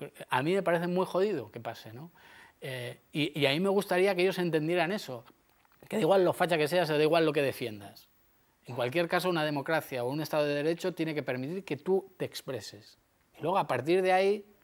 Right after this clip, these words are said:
pues, en función de cómo lo hagas, pues, te podrán o, o mandar o no a la, a la policía, como estamos viendo en, en Ferraz. Pero es que en Ferraz están aguantando hasta horas y horas y horas de machaque. Mi hijo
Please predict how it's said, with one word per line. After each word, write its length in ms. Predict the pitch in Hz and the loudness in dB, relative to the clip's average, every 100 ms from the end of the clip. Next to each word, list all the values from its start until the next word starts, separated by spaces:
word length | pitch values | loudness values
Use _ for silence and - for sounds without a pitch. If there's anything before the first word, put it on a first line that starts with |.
| _ _ | _ _
pues, 140 | - | -20
en 140 | 107 101 | -18 -16
función 300 | 107 131 151 | -10 -6 -6
de 80 | 143 | -4
cómo 180 | 147 151 | -2 2
lo 100 | 156 | 4
hagas, 380 | 175 185 196 - | 4 2 0 -10
pues, 140 | - - | -20 -16
te 100 | 110 | -14
podrán 440 | 98 107 135 143 | -10 -8 -8 -8
o, 340 | - 127 120 127 - - - - | -8 -6 -6 -10 -18 -20 -20 -16
o 520 | - 123 120 117 117 123 | -6 -4 -2 -2 -4 0
mandar 340 | 123 131 143 | 2 4 4
o 80 | 139 | 2
no 180 | 143 135 | -2 -2
a 60 | |
la, 400 | 127 127 123 131 - - - - - | 0 2 0 -4 -12 -20 -20 -20 -4
a 100 | 127 | 2
la 100 | 123 | 2
policía, 380 | 123 131 165 151 | 0 -2 -2 -2
como 140 | 123 | -4
estamos 320 | 123 131 131 117 | -6 -6 -6 -6
viendo 260 | 131 123 123 | -6 -6 -8
en, 100 | 120 | -8
en 180 | 131 123 | -8 -6
Ferraz. 320 | - 139 185 | -4 -2 -2
Pero 140 | - 123 | -4 -6
es 80 | - | -4
que 80 | |
en 80 | 170 | -4
Ferraz 280 | 170 170 180 | -2 0 -2
están 220 | 185 185 | -2 -2
aguantando 600 | 175 180 175 185 196 214 208 | 0 2 2 2 2 0 2
hasta 380 | 156 - 135 117 | 0 0 -2 0
horas 320 | 175 208 - | 2 0 0
y 80 | 185 | 2
horas 260 | 196 190 180 | 2 0 0
y 60 | |
horas 180 | 180 190 | -2 -2
de 80 | 196 | -4
machaque. 480 | - - 180 - 120 | -6 -6 -6 -6 -8
Mi 180 | 123 | -4
hijo 380 | 180 185 208 220 | -6 -2 -2 -2